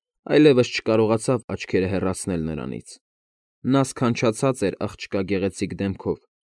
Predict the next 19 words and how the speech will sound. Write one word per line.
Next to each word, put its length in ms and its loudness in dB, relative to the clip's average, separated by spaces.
որը 240 8
շրջանակված 800 0
էր 120 2
հրաշալի 520 0
սև 340 0
մազերով, 480 -2
որոնցից 540 2
երկար 400 2
ծամեր 400 2
էին 240 -2
հյուսված, 500 -10
և 240 4
որոնց 360 4
վրա 200 0
եղած 460 0
միակ 360 2
զարդարանքը 680 -2
կազմում 500 -2
էր 140 -8